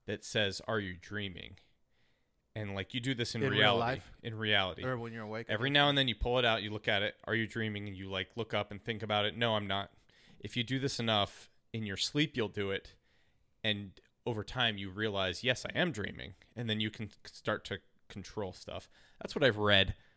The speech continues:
Speaker 1: I've never managed to
Speaker 2: You
Speaker 1: get
Speaker 2: wanna
Speaker 1: it to
Speaker 2: hear a
Speaker 1: work.
Speaker 2: weird thing?
Speaker 1: What?
Speaker 2: So, <laughs> in my dream, I've, I've been working on doing lucid dreaming a lot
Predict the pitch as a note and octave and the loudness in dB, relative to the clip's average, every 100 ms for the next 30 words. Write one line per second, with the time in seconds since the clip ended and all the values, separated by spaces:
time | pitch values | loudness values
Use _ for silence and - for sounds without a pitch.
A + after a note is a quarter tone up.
0 | _ _ D3 D#3+ D3 B2+ A2+ G2+ A2 G2 | _ _ 0 4 4 4 2 2 2 2
1 | - D3 D#3 E3+ E3+ D3+ C3+ D3+ - C#3+ | -2 4 4 6 6 6 6 4 2 -4
2 | D#3 F#3 - - G#2 F#2+ - _ _ _ | -2 -6 -10 -14 -8 -8 -10 _ _ _
3 | _ - _ - - - - - - E3 | _ -20 _ -20 -20 -20 -20 -6 2 2
4 | - - - - - - - - - D3 | 2 -6 -10 -10 -12 -16 -20 -12 0 6
5 | D#3+ E3 F3 C#3+ D3 - C#3+ D3 C#3+ C#3 | 6 6 2 2 0 2 2 6 4 4
6 | C#3 C3+ B2 C3+ C3 C3+ B2+ B2 B2+ B2+ | 2 -2 0 -2 -2 -4 -4 -6 -6 -6
7 | A2 A#2 B2 | -6 -6 -8